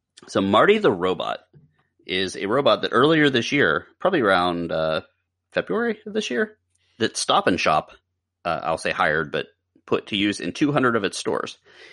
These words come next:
And it is a robot that goes around the store and does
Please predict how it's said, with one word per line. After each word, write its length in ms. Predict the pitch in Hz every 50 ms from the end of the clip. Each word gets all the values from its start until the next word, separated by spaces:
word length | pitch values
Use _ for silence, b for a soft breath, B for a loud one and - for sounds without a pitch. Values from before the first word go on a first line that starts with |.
| B B -
And 100 | 98 104
it 100 | 101 98
is 220 | 95 98 95 - -
a 200 | 98 98 92 92
robot 600 | 87 85 98 120 170 196 - 85 78 71 - - _ _ _ _ _ _ _ _ _ _ _ _ _ _ _
that 260 | 101 92 69 - _ _ _ _ _ _ _ _ _ 107
goes 260 | - 107 107 110 107
around 280 | 107 98 98 95 90 82
the 60 | -
store 460 | - - 151 139 117 101 98 104 85
and 600 | - 90 92 90 87 85 85 85 82 82 85 - - _ _ _ _ _ _ _ _ _
does 380 | - 90 85 78 - - -